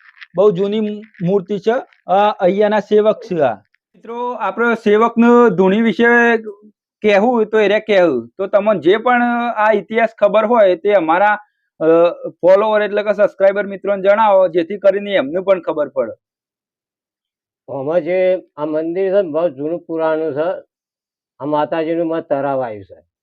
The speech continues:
Speaker 1: બરાબર.
Speaker 2: એ તળાવના અંદરમાં જે જૂના પહેલાના જે માણસો છે ને, હજી સુધી અંદર જ છે.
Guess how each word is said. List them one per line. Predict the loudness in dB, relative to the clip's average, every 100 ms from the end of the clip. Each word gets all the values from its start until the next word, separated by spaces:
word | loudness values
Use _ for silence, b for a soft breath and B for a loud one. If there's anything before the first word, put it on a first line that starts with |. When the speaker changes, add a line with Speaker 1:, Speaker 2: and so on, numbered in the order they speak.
| _ -10
Speaker 1:
બરાબર. | -8 -6
Speaker 2:
એ | -6
તળાવના | -6 -6 -6 -4 -6
અંદરમાં | -8 -10 -8 -8 -6 -4 -4 -4
જે | -6 -8
જૂના | -10 -12 -6 -6
પહેલાના | -4 -4 -4 -4 -4
જે | -4
માણસો | -6 -4 -4 -4 -6
છે | -6 -4
ને, | -6
હજી | -6
સુધી | -12 -6
અંદર | -4 -4 -2 -4
જ | -4
છે. | _ -8 -8 -10